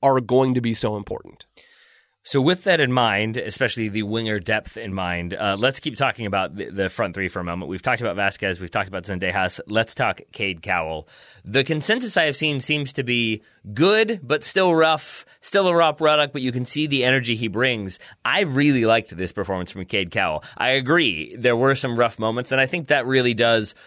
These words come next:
Speaker 2: uh, show the, the youth of this team. I re-, I think it also, as you've, uh, said earlier, Joe, it shows how little time this team has had together, only a few days, uh, together in camp before they played this game.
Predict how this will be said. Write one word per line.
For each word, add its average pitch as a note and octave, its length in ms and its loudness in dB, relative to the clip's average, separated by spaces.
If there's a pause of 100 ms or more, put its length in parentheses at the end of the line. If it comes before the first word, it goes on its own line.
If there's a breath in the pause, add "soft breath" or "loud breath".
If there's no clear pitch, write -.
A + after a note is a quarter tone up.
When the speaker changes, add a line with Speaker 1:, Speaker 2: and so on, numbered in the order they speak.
(420 soft breath)
Speaker 2:
uh, A2+ 260 2
show B2+ 800 4 (100)
the, G2+ 520 0
the F#2+ 180 -2
youth D3+ 400 2
of F3+ 100 -6
this F#3 160 0
team. F3+ 240 -4
I A#2+ 60 4
re-, B2+ 260 4
I - 80 2
think C#3+ 160 -2
it B2 80 2
also, A#2 340 2
as G#2 240 0
you've, G#2+ 300 -4
uh, F#2+ 220 -2
said G2+ 180 -2
earlier, G2 280 -2
Joe, F#2 200 -2
it F2 80 -6
shows G#2 380 0
how B2 160 0
little A#2 540 4
time A2+ 420 -2
this G#2 160 -4
team G#2+ 160 -8
has F#2 100 -10
had F2+ 180 -6
together, F#2 360 -6
only G2+ 180 -4
a F#2 60 -4
few G#2 200 -6
days, F#2 380 -4 (300 loud breath)
uh, F2+ 220 0
together G#2+ 300 -2
in G2+ 160 -4
camp F#2 360 -6 (120)
before G2+ 460 0
they F#2+ 120 0
played F#2+ 240 -2
this F2 180 -6
game. A#2+ 320 0